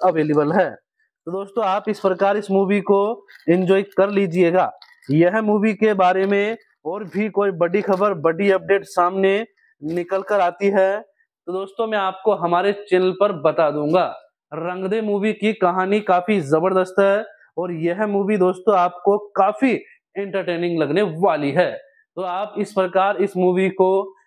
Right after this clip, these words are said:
enjoy कर लीजिएगा। दोस्तों मैं आपको बता दूं यह movie के बारे में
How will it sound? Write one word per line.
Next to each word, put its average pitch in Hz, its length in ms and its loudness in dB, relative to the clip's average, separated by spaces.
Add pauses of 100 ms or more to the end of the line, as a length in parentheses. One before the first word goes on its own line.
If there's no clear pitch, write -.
(140)
enjoy 180 360 -4
कर 190 280 -2
लीजिएगा। 160 600 0 (440)
दोस्तों 185 420 -4
मैं 226 120 0
आपको 190 320 0
बता 196 300 2
दूं 214 280 0 (360)
यह 170 400 -4
movie 208 360 -2
के 208 180 0
बारे 185 300 0
में 190 180 -2